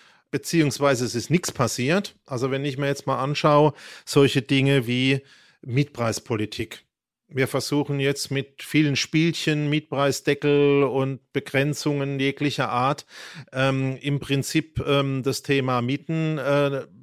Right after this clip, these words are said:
zu reglementieren und das irgendwie uns drum zu kümmern. Ich bin ja noch Fan von meinem Singapur-Ausflug mit dir zusammen, meinem virtuellen. Ich fände Eigentum super.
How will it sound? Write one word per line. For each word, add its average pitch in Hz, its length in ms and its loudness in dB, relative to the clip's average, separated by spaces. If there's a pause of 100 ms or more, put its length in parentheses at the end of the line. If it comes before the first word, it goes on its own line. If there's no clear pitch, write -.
(360)
zu 147 360 -2
reglementieren 139 1120 0
und 139 240 -4
das 135 220 -4
irgendwie 143 560 -6
uns 135 340 -12
drum 139 240 -6
zu - 160 -8
kümmern. 160 460 -4 (480)
Ich 131 200 -12
bin 143 140 -4
ja 139 100 0
noch 135 140 -2
Fan 135 320 0
von 139 180 -4
meinem 131 400 -4
Singapur-Ausflug 127 1800 -2
mit 123 160 -4
dir 131 160 2
zusammen, 135 540 -2
meinem 123 500 -2
virtuellen. 131 720 2 (440)
Ich - 200 -6
fände 139 340 0
Eigentum 139 520 -2
super. 123 480 -4